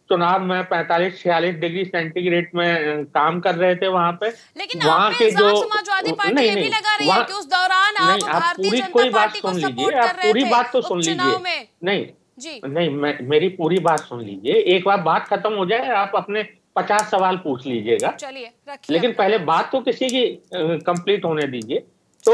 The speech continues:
Speaker 1: उस, उस चुनाव में जब नेताजी सड़क पर कार्य कर रहे थे, तो जो सपा के कार्यकर्ता थे, वो भी आते थे। उन्होंने ये बात उठाई कि एक बार अखिलेश भैया को भी यहाँ पे आना चाहिए, और वही चीज हमारे नेताजी ने बोली कि अखिलेश जी को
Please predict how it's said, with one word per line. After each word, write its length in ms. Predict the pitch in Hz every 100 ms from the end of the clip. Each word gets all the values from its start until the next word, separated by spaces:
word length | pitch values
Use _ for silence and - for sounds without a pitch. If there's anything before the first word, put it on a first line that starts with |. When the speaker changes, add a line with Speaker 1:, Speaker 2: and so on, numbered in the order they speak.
| 247
Speaker 1:
उस, 360 | 190 180 233 -
उस 140 | 214
चुनाव 500 | 175 _ 202 180 165
में 260 | 151 190 240
जब 200 | 214 208 165
नेताजी 560 | 170 165 208 214 226
सड़क 340 | - 202 190 -
पर 60 | 202
कार्य 340 | - 185 202
कर 180 | 185 151
रहे 200 | 147 143
थे, 180 | 202 226
तो 380 | 226 214 180 156 123
जो 180 | 131 180
सपा 320 | 175 156 170
के 140 | 175 180
कार्यकर्ता 580 | 180 165 160 175 175 208
थे, 140 | 233
वो 240 | 208 170
भी 180 | 143 175
आते 260 | 196 185 214
थे। 360 | 240 254 - _ _ -
उन्होंने 360 | 202 233 254
ये 320 | 247 240 226
बात 280 | 220 220 220
उठाई 300 | 185 196 214
कि 160 | 226 233
एक 200 | 208 202
बार 160 | 214
अखिलेश 380 | 208 180 208 208
भैया 260 | 185 185 196
को 120 | 196
भी 120 | 202
यहाँ 240 | 185 170 185
पे 120 | 196
आना 280 | 180 170 196
चाहिए, 340 | 202 214 254
और 140 | 214
वही 300 | 180 180 226
चीज 340 | 196 214 214 208
हमारे 320 | 180 180 190
नेताजी 420 | 185 175 185 196
ने 120 | 196
बोली 320 | 196 196 202 240
कि 200 | 240 226 _ _ -
अखिलेश 360 | 185 202 208 202
जी 120 | 196
को 400 | 220 233 185